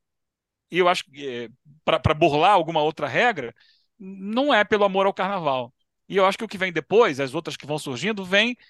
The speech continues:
n-, no rastro, né? Assim, ah, porque tem aquela, tem que ter essa daqui também. O que eu sei, eu sei pouco dessa história, tá? O que eu sei, por exemplo, da história da Dragões é que não é bem assim. Da Dragões, que é uma da, é uma das fortes escolas, muito bem organizada, estruturada,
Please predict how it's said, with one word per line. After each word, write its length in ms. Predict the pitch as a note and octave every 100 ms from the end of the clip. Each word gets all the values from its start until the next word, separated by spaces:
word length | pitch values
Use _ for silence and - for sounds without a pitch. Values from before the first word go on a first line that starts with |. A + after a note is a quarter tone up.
| _ _
n-, 240 | D3+ F3+ F#3
no 80 | G3
rastro, 500 | A3+ A#3 F3 - D#3
né? 200 | D3+ F3+ - _ _ _ -
Assim, 240 | D3+ E3+
ah, 220 | G3 F3
porque 240 | C#3 D#3 E3+
tem 220 | E3+ F3+
aquela, 420 | F3+ F#3+ A#3+ D3+ - _
tem 140 | A#2
que 80 | -
ter 120 | D3
essa 140 | D3 A3
daqui 240 | D4 E4
também. 400 | B4 A#4+ F3 B2+ _ _ _ - -
O 100 | D#3+
que 100 | F3
eu 60 | B3+
sei, 260 | - A3 E3
eu 100 | C#3
sei 140 | G#3
pouco 300 | F#3 F3 G3+
dessa 180 | C#3 C3
história, 380 | A#2 - A2+ -
tá? 320 | D#3+ E3 A#3 - - - _
O 60 |
que 60 | -
eu 40 |
sei, 140 | G3 G3
por 140 | F3+
exemplo, 240 | D3 E3 D#3+
da 80 |
história 260 | D#3 - C#3+
da 60 | C#3+
Dragões 340 | C#3 C#3+ G3
é 60 | G#3+
que 240 | - A#3+
não 200 | A#3 C4
é 60 | A#3+
bem 180 | B3
assim. 280 | C#4 - G#3+
Da 80 | D3
Dragões, 360 | D3+ D3 F3 -
que 80 |
é 40 | G#3
uma 100 | B3
da, 100 | A#3
é 100 | -
uma 120 | B2 C#3
das 140 | B2
fortes 600 | - E3+ E3 - A#3+ D3
escolas, 240 | - E3+ D#3+
muito 180 | -
bem 120 | G#3 A3+ - - _ _ -
organizada, 680 | D3 D#3+ D3 A2+ D3 F3
estruturada, 800 | B2+ D3+ D3 E3+ B2 D3+ F#3+